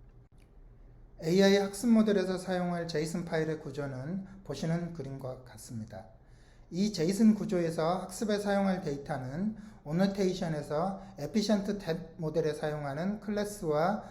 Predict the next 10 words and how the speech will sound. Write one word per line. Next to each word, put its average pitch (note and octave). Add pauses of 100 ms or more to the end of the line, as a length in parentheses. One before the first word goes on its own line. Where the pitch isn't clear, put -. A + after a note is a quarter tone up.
(120)
스테이터스가 A3+
있으며, C#3+ (260)
에피션트 F3+
넷 E3
모델에서 D#3
사용하는 D3 (260)
데미지 E3+
타입과 E3
디그리가 C#3+
있습니다. G#2